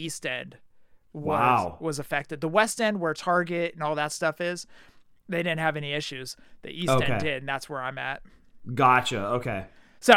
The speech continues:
Speaker 1: anyways, that's enough of our power outage here. We go off on a tangent on a stupid power outage that affected us. <laughs>
Speaker 2: I know. Nobody wants to hear that. They wanna hear Shitty Flute.
Speaker 1: Oh, do they?
Speaker 2: I think so.
Speaker 1: Oh.
Speaker 2: I think you owe the listeners Shitty Flute after that horrible power outage talk.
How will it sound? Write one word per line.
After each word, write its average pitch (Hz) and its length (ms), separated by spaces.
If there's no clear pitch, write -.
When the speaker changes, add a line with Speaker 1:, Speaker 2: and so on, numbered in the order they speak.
Speaker 1:
anyways, 185 640
that's 202 180
enough 202 240
of 160 100
our 165 140
power 165 340
outage 139 260
here. 143 180
We 147 80
go 151 160
off 151 120
on 156 80
a 131 60
tangent 160 380
on 139 60
a - 20
stupid - 320
power 156 300
outage 147 260
that 147 100
affected 147 400
us. 165 240
<laughs> - 240
Speaker 2:
I 294 80
know. 220 140
Nobody 226 220
wants 180 140
to 143 40
hear 143 140
that. 147 180
They 170 60
wanna 202 160
hear 208 100
Shitty 165 260
Flute. 98 300
Speaker 1:
Oh, 294 120
do 190 180
they? 381 220
Speaker 2:
I 127 160
think 175 260
so. 175 380
Speaker 1:
Oh. 170 240
Speaker 2:
I 233 80
think 294 160
you 277 140
owe 233 120
the 240 80
listeners 220 420
Shitty 180 280
Flute 139 260
after 160 280
that 139 160
horrible 175 340
power 156 300
outage 110 300
talk. 101 280